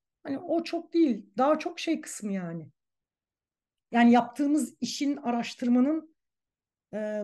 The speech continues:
dönüştürücü etkisini yani. Bir araştırma zaten ne kadar dönüştürebilir ayrı ama hani minicik de olsa onu görmemek ba-, bana hep yani bir borç ödeyememe duygusu veriyor.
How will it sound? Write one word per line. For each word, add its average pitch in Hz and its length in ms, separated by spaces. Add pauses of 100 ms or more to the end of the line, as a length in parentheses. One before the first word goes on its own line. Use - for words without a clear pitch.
(160)
dönüştürücü 302 1000
etkisini 233 500
yani. 185 240
Bir 233 140
araştırma 240 380
zaten 240 320
ne 254 80
kadar 233 260
dönüştürebilir 196 500
ayrı 269 280
ama 247 280 (220)
hani 208 160
minicik 240 480
de 240 40
olsa 208 300
onu 269 360 (540)
görmemek 254 560
ba-, 262 260
bana 254 180
hep 302 180
yani 254 240
bir 233 120
borç 254 220
ödeyememe 226 580 (1600)
duygusu 185 440
veriyor. 185 500